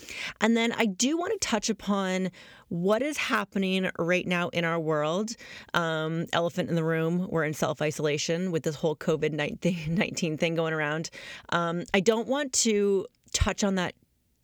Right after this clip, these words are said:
too much, um, 'cause you're probably like me, where you're, like, sick of just hearing about covid and people's suggestions and opinions. So, um,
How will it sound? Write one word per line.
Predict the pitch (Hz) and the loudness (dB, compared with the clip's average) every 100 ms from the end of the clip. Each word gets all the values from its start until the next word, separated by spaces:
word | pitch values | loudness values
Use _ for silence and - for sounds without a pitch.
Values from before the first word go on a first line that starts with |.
| - | 0
too | - - 180 | 2 4 4
much, | 233 320 359 - - - | 4 0 -2 -4 -2 0
um, | 160 175 175 175 170 | 0 2 0 0 -2
'cause | - - 165 | -4 -2 0
you're | |
probably | 185 180 160 | 0 0 2
like | 170 170 | 0 0
me, | 170 | 0
where | 175 | 2
you're, | 170 | 2
like, | 156 147 - | 2 0 -4
sick | - 147 156 | -2 -2 0
of | 156 | -2
just | 160 | -2
hearing | 147 160 | -2 0
about | 151 147 | 0 0
covid | - - 143 165 | -2 -2 0 0
and | 156 147 - - - - | 0 -4 -6 -10 -12 -6
people's | - 185 170 170 135 | 2 2 4 0 0
suggestions | - 156 135 - 180 175 | 0 2 0 0 0 0
and | 165 | 0
opinions. | 156 165 156 170 233 233 | 0 -2 0 2 2 2
So, | - 165 165 - - - - | 2 2 0 -8 -18 -16 -2
um, | 180 180 180 | 0 0 0